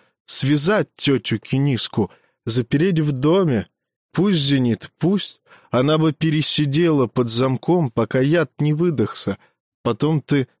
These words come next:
причинил бы ей боль, и она бы выздоровела. Тогда голос деда превратился в лёд. Вся Арголида запомнила бы, что я должен лечить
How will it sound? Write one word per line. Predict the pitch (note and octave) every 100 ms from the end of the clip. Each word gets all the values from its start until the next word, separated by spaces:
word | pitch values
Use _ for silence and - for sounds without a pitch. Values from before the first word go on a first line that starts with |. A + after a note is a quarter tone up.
| _
причинил | B2 A#2+ - C3+ C#3+ B2+
бы | A#2+
ей | A#2 A#2 A2
боль, | F#2+ G2 B2+ D#3+ D#3+ - _ _ _ _
и | A2+
она | A2+ A2+
бы | G2+ A2
выздоровела. | G2+ C#3 D#3 D3 D3 C3 B2 B2+ _ _ _ _ _ _ _ _ -
Тогда | A2+ G2+ G2 F#2+ B2+ D3+ C3+ G2 - _ _ _ _
голос | G#2 B2+ C3 A#2+ G#2+
деда | A2 B2+ A2+ A2
превратился | - A2 G#2+ A#2+ - A#2+ F#2+ - A2
в | G#2+
лёд. | A#2 G2 - _ _ _ _ _ _ _ _ -
Вся | - - A2 A2+ C3+ C#3+ -
Арголида | C#3+ C#3+ B2 A2+ C3 B2+ B2 D#3 F3 D3 C#3+
запомнила | A#2 B2 A#2 - D3 F3+ F3+ D#3+ C3+ B2
бы, | A2+ G#2+
что | - -
я | B2 C3
должен | A#2+ B2+ C#3+ B2 C3 B2+
лечить | A#2+ A2 - C3 -